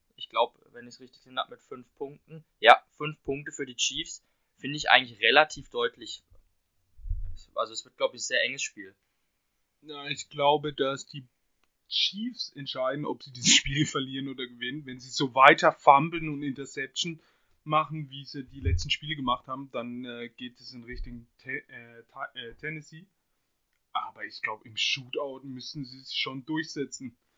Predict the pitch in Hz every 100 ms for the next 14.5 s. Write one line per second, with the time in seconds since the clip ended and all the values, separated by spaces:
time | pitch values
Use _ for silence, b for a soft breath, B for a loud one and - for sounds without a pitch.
0 | _ _ _ 127 127 127 139 - 135 131
1 | 131 139 131 135 127 123 123 - 131 117
2 | - B B - 123 135 - 160 170 165
3 | 170 160 156 160 156 156 208 - 254 -
4 | 160 123 113 _ - 147 156 180 196 214
5 | 214 220 - _ - - 190 - 170 151
6 | - 160 208 - _ _ _ - - 170
7 | 175 185 - 170 175 185 175 - - 147
8 | 143 160 156 123 127 143 196 _ _ _
9 | _ _ _ - 139 143 139 143 143 139
10 | - 156 202 202 - _ _ _ 156 156
11 | 147 143 175 180 - 196 175 185 180 190
12 | _ _ 160 160 165 165 - 156 165 165
13 | 170 165 147 147 160 160 175 175 - 170
14 | 165 160 156 156